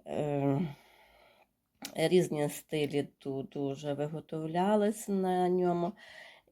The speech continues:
І за стільки часу завод набув популярності, якості великої. Був знаний у, е, на території Російської Федерації і,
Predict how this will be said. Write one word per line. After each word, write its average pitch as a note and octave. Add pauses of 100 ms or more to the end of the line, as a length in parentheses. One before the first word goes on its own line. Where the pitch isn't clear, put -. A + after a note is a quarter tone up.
(220)
І G#3+
за F3
стільки G3
часу E3+
завод D3
набув C#3
популярності, C#3+
якості C#3+
великої. B2+ (540)
Був D3
знаний D#3
у, C#3 (1400)
е, -
на D#3+
території D3+
Російської D3+
Федерації D3+
і, D#3+